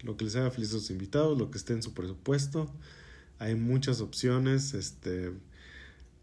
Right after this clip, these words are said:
desafortunadamente cuando dices boda, la mayoría de la gente se trata de aprovechar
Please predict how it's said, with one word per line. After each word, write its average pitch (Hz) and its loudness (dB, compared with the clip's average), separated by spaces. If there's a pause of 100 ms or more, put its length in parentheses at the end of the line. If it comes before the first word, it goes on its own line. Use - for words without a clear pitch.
(120)
desafortunadamente 135 4
cuando 117 4
dices 120 2
boda, 139 8
la 135 6
mayoría 107 4
de 120 6
la 110 2
gente 110 -2
se 107 -4
trata 110 -2
de 95 -2
aprovechar 98 0